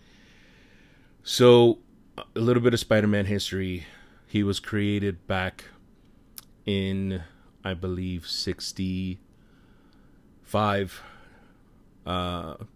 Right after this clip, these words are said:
by Stan Lee and Steve Ditko. And I love the fact more than ever that st-, uh, Steve Ditko is getting credit for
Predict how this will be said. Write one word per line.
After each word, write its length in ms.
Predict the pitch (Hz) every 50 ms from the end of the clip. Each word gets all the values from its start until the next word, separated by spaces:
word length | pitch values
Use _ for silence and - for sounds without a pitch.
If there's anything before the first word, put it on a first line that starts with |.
| - -
by 200 | - 92 92 92
Stan 480 | 92 - - - 110 107 107 107 107 104
Lee 200 | 101 104 104 104 -
and 160 | 90 87 -
Steve 320 | - - 101 98 92 82
Ditko. 500 | 80 98 95 - - - 98 98 95 92 - - - - - - - - - - - - - -
And 120 | 82 92 90
I 60 | 92
love 300 | 92 92 95 98 98 104
the 80 | 101
fact 440 | - - 107 101 98 92 - - -
more 200 | 101 98 98 98
than 180 | 95 98 98 -
ever 400 | 98 101 90 92 90 90 85 - -
that 200 | 95 90 90 -
st-, 380 | - - - - - - - - - _
uh, 460 | 110 98 95 95 95 92 95 98 95 -
Steve 460 | - - - - - - 101 101 85 95
Ditko 360 | 104 98 - - 98 98 95
is 140 | 92 85 90
getting 460 | 101 101 104 98 98 95 92 90 - - - - - - - - - - - -
credit 420 | - - 117 113 104 101 - - - - _ - - - _ _ _ -
for 600 | - - - - 107 107 110 107 104 101 95 -